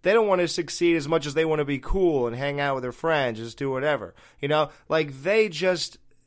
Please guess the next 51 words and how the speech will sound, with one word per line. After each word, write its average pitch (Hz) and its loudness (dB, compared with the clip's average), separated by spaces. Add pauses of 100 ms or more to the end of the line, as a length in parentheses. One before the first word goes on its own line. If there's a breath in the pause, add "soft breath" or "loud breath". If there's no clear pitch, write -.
(140)
they, 202 0
they 165 -4
kinda 208 -2
want 120 -4
it, 180 -6 (880)
but 165 4
they're, 190 -2
they 190 2
don't 196 2
really 160 2
do 156 -2
anything 135 -2
to 120 -4
make 123 -4
it 98 -6
happen. 110 -4 (260 soft breath)
And, 151 -2
and 160 -2
that's 190 0
sort 196 -2
of 170 0
what 151 0
Al 165 2
is, 113 -4
and 143 -2
I 147 -2
think 160 0
he 175 -8
sort 170 -4
of 147 -4
submitted 143 -4
himself, 123 -4
like, 131 0 (460 soft breath)
"Eh, 277 6 (200 loud breath)
life 196 6
stinks. 156 -2
I 160 4
did 160 0
this 156 2
and 143 -10
that. 139 -2
Now 147 2
I 139 2
lost 139 0
this. 135 -4
I 113 -4
can't 139 -4
be 135 -4
this. 131 -4
I'll 123 -6
never 139 -2